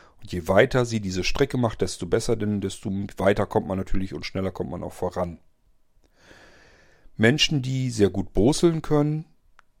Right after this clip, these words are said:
die haben's mit der Physik auch voll im Griff, die können die Straße richtig deuten, die sehen, ob da Schlaglöcher sind oder Kugeln oder, ach, Kugeln, äh, Löcher oder irgendwie was, ähm, wo die Kugel, die Boselkugel dran scheitern könnte oder dass sie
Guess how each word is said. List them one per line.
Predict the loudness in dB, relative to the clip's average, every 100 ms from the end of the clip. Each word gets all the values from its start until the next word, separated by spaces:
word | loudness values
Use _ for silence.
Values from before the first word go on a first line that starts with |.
| _ -10
die | -6 -2
haben's | -2 2 4
mit | 4 4
der | 0 -2
Physik | -6 -4 -2 -2 0
auch | 0
voll | 4 4 4
im | 2
Griff, | -2 -4 -4
die | -6
können | -2 -2 -2
die | -2
Straße | 0 4 6 6 6
richtig | 4 2 -8 0
deuten, | 4 6 4 0 -2
die | -2
sehen, | -4 -4 -4
ob | -4
da | -4
Schlaglöcher | 0 2 2 0 -6 -6
sind | -4 -4 -4
oder | -6 -8
Kugeln | -6 -4 0 0
oder, | 0 -2 -4 -8 -20 _
ach, | -20 -18
Kugeln, | -12 -10 -10 -10
äh, | -10
Löcher | 0 2 2 2
oder | 2 0
irgendwie | -2 -2 2
was, | 4 4 0 -2
ähm, | 0 -2 -6 -16 -20 -20 _ -8
wo | -6
die | -6
Kugel, | -6 -2 2 2
die | 0
Boselkugel | -4 -4 -2 -8 -8 -4 0 0 0
dran | -4 -6 0
scheitern | 4 4 2 -4
könnte | -2 -4 -2 -2 -2 -2
oder | -4 -4
dass | -6 -8
sie | -8 -8